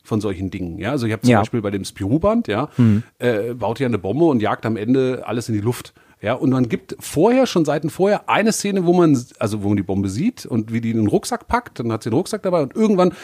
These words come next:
Speaker 1: sieht man so ganz im Hintergrund, wie sie die Bombe nimmt und unter dem Bagger platziert.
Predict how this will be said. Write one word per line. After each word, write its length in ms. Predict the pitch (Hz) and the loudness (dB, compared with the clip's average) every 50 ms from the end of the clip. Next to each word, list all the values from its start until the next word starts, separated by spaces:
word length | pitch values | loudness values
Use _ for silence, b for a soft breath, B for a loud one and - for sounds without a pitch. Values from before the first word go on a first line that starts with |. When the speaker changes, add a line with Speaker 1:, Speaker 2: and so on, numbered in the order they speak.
| B B B B | B B B B
Speaker 1:
sieht 180 | - 165 - | -6 -2 0
man 160 | 185 170 151 | 2 2 2
so 100 | 135 143 | 2 0
ganz 280 | 139 - 160 202 233 - | 0 0 0 -2 0 0
im 80 | 185 135 | 2 2
Hintergrund, 440 | 160 196 202 175 160 175 165 156 | 2 2 2 0 0 0 0 0
wie 60 | 156 156 | -2 -4
sie 80 | 139 | -2
die 80 | 127 117 | -2 -4
Bombe 260 | 107 131 143 156 147 | -2 -2 0 2 4
nimmt 240 | 131 143 180 202 - | 4 4 4 2 2
und 260 | - 151 160 - - _ _ _ _ | 0 0 0 0 -4 _ _ _ _
unter 320 | - 185 202 214 208 175 143 | -2 0 0 2 0 0 0
dem 180 | 147 139 135 | 0 0 0
Bagger 320 | 120 117 139 147 151 135 135 | 0 0 0 0 0 -2 -2
platziert. 680 | - - - 127 113 - - - 127 98 82 - - | -4 -8 -12 -12 -10 -10 -10 -8 -8 -8 -8 -12 -20